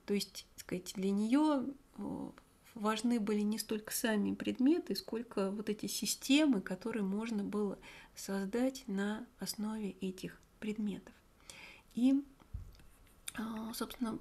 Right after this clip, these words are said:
проекты её можно смотреть и изучать, мне кажется, бесконечно. Кать-, покажу вам, м, несколько из них. А, этот проект называется,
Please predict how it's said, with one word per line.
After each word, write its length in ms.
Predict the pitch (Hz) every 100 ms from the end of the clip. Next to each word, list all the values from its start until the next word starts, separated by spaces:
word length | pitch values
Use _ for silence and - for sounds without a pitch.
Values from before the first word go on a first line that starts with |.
| - - -
проекты 460 | 240 247 247 -
её 240 | 208 208 208
можно 600 | 214 220 208 214 202 208
смотреть 760 | - 208 214 226 208 208 - -
и 400 | 190 196 196 196
изучать, 680 | 208 214 - 190 185 - - -
мне 300 | - 202 208
кажется, 380 | 202 196 - -
бесконечно. 840 | 202 - 208 262 349 - - 254 - - - - -
Кать-, 460 | - 190 - - - - -
покажу 440 | - 202 202 214
вам, 300 | 196 190 185 - - - - -
м, 260 | - 208 202
несколько 640 | 190 - 190 - - 175 226 - - - _ - - - -
из 160 | 202
них. 400 | 196 196 262 - - - - - - - - - - - -
А, 300 | 214 208 202 -
этот 300 | 262 254 214
проект 720 | - 214 214 196 - - - 190
называется, 1080 | 202 214 226 214 185 185 - 185 180 190